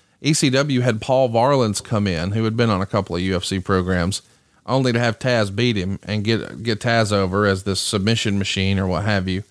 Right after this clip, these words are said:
Was that ever considered? Like, "Hey, maybe we could get some of their guys to come in and, and help him make Ken look stronger"?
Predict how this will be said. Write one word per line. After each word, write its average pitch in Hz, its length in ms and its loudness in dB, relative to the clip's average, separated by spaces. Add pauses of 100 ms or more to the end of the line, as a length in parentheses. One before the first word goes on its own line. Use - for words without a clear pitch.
(520)
Was 127 180 0
that 151 260 2
ever 139 300 2
considered? 135 600 0
Like, 98 180 0
"Hey, 139 120 2
maybe 113 240 2
we 104 140 0
could 104 140 -4
get 117 160 0
some 110 160 0
of 95 60 0
their 107 160 2
guys 107 320 2
to - 100 -8
come 107 200 0
in 107 220 2
and, 92 240 -2
and 98 140 -6
help 104 200 -2
him 98 120 0
make 104 160 0 (680)
Ken 110 240 2
look 110 140 0
stronger"? 127 400 0